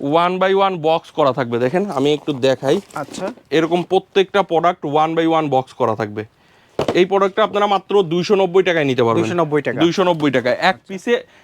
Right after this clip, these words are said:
Speaker 1: এক বক্সে এক পিসই থাকবে।
Speaker 2: আচ্ছা।
Speaker 1: তো এর পাশাপাশি মাসলাইট ফেব্রিক্স দেখেন।
Speaker 2: হচ্ছে মাসলাইট ফেব্রিক্স।
Speaker 1: মাসলাইট ফেব্রিক্সের মধ্যে আপনারা পাবেন। এটা হচ্ছে সাইজ থাকবে এম এল, এক্সএল।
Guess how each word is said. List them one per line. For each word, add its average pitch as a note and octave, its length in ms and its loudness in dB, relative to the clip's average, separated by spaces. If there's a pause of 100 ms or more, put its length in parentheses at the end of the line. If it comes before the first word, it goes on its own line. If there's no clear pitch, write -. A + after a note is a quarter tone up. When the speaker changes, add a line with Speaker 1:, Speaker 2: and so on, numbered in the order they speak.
Speaker 1:
এক F3+ 240 0
বক্সে F#3+ 280 -2
এক A#3 200 0
পিসই E3 220 -2
থাকবে। G#2+ 300 -4 (160)
Speaker 2:
আচ্ছা। - 280 -16 (580)
Speaker 1:
তো - 80 -10 (100)
এর F#3 240 0
পাশাপাশি F#3+ 420 0
মাসলাইট F3+ 600 0
ফেব্রিক্স A#2 440 -4
দেখেন। C#3 180 0
Speaker 2:
হচ্ছে G#3+ 120 -4
মাসলাইট D3+ 400 -4 (120)
ফেব্রিক্স। C#3 500 -10
Speaker 1:
মাসলাইট D#3 480 0
ফেব্রিক্সের E3+ 420 0
মধ্যে E3 260 0
আপনারা D#3 260 0
পাবেন। D3+ 280 -2 (420)
এটা E3+ 200 0
হচ্ছে F#3 180 -6 (120)
সাইজ F3 180 2 (100)
থাকবে F#3+ 200 0 (220)
এম F3+ 180 2
এল, E3+ 140 2
এক্সএল। A#2 240 -4